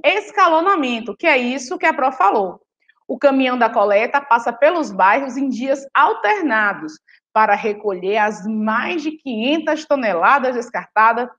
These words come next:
todos os dias pela população. Quinhentas toneladas. É, fica a, a curiosidade pra vocês, deverzinho pra pesquisar. Quantos quilos tem uma tonelada?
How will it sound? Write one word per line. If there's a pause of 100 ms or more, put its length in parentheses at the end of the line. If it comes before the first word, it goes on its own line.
(100)
todos
os
dias
pela
população. (920)
Quinhentas
toneladas. (540)
É,
fica (200)
a,
a
curiosidade
pra
vocês, (360)
deverzinho
pra
pesquisar. (880)
Quantos
quilos
tem
uma
tonelada?